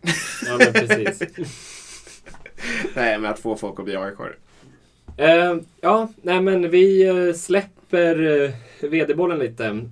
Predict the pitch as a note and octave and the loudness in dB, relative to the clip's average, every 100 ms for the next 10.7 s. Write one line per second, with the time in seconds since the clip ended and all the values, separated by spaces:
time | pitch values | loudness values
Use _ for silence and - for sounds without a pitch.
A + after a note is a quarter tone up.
0 | - C3 B2 - - B2+ B2 A#2+ A#2+ C3 | -6 -4 -4 -8 -2 0 0 -2 -4 -4
1 | C3 - C3 B2+ C#3+ C#3+ C3+ B2+ - C3 | -4 -4 -4 -2 -4 -2 -6 -6 -4 -2
2 | B2 A#2+ - B2 B2 A#2+ A#2 A#2 _ _ | -2 -4 -2 0 0 -2 -6 -8 _ _
3 | _ - - - C#3+ B2 C3 C3 C3+ - | _ -20 -18 -2 -2 0 0 -2 -4 -4
4 | D#3 B2 C3 C#3 C#3+ C#3+ C#3 C3+ C3+ C3 | -4 0 0 2 0 0 -2 -4 -4 -6
5 | C3 B2+ - _ _ _ - - E3+ G3+ | -8 -12 -20 _ _ _ -6 -2 0 -2
6 | E3+ C3 A2+ A2 A2 A2+ - C3+ B2 A#2+ | -2 -2 -2 -4 -6 -8 -8 -4 -2 -4
7 | A2+ A2+ A#2+ A2 - F3 E3 A2 A2 A#2 | -10 -12 -10 -10 -8 -10 -10 -10 -10 -12
8 | A#2+ D3 F3+ A#2+ G#2 G#2+ G#2+ - A2 G#2+ | -10 -10 -10 -12 -12 -12 -14 -14 -14 -14
9 | A2+ A#2 A#2+ - D#3+ D3+ D3 D3 - - | -14 -14 -14 -12 -10 -10 -10 -12 -14 -14
10 | A2 A2+ A2+ G#2 A2+ A#2 - | -12 -10 -12 -12 -16 -18 -20